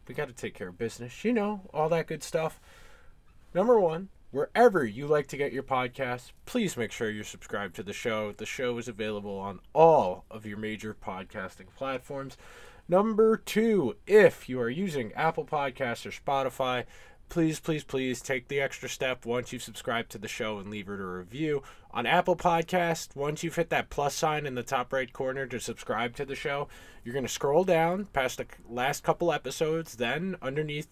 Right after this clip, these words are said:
the panel where all the episodes are, you're gonna see five clear purple stars. Hit the one furthest to the right. That's a five-star review. Underneath that is a button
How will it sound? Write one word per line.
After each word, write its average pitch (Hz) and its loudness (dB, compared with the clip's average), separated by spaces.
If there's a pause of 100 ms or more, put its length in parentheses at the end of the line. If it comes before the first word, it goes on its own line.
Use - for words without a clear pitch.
the 135 0
panel 135 -2
where 127 0
all 123 0
the 127 -6
episodes 117 -6
are, 120 -4 (340)
you're 127 -6
gonna 127 -2
see 110 -6 (120)
five 147 4
clear 135 -2
purple 123 -2
stars. 143 -2 (300)
Hit 165 2
the 170 6
one 156 2
furthest 123 -4
to 123 -2
the 113 2
right. 175 8
That's 113 -6
a 107 -4
five-star 104 -2
review. 190 4 (460)
Underneath 202 4
that 185 6
is 165 0
a 160 8
button 165 8